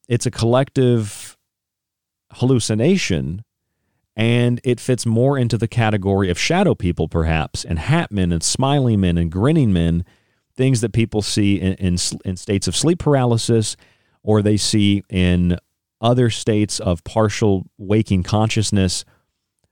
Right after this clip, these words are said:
when they're going to sleep or they're awakening, and they see these figures, these shadow figures.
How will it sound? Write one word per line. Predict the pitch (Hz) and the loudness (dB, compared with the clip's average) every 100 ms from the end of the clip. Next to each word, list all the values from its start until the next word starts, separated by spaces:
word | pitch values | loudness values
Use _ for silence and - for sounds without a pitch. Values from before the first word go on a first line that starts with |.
| _ | _
when | - | -2
they're | 95 | 0
going | 92 101 | 2 2
to | 92 | 0
sleep | - 113 95 | -2 0 0
or | 95 | 0
they're | 85 | 2
awakening, | 85 82 104 107 98 90 87 _ _ | 2 2 2 2 0 0 -4 _ _
and | 101 | -2
they | 101 | 0
see | 98 - | 0 0
these | 107 95 - | 0 0 -2
figures, | - 151 90 82 | -2 0 0 -2
these | 90 | -2
shadow | - 135 131 98 | -2 0 0 0
figures. | - 85 76 71 - | -2 -2 -2 -4 -6